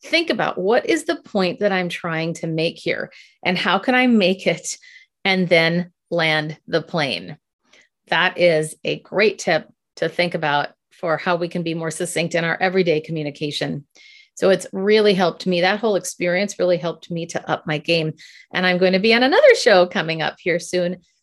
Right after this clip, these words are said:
So all these things are really good fodder for, certainly for me and for everybody, hopefully listening. The next one. So number one is speak in sound bites. The second lesson is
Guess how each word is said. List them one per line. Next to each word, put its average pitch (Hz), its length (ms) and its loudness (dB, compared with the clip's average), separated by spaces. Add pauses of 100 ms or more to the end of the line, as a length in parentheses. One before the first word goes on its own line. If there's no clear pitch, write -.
(140)
So 170 420 2
all 180 180 2
these 190 200 0
things 165 280 -6
are 160 160 -4
really 226 320 0
good 175 280 2
fodder 156 360 -4
for, 151 460 -4 (140)
certainly 170 580 -4
for 156 480 -4
me 240 380 4
and 180 300 -2
for - 280 -2
everybody, 160 480 -4
hopefully 156 380 -2
listening. 294 420 0 (840)
The 240 120 6
next 262 640 0
one. 156 280 -2
So - 120 0
number 233 300 2
one 240 400 2 (320)
is 180 280 4
speak - 280 -6
in 175 80 -4
sound 143 260 -2
bites. - 380 -8 (1300)
The 202 180 2
second 254 440 0
lesson 175 640 -2 (420)
is 175 400 4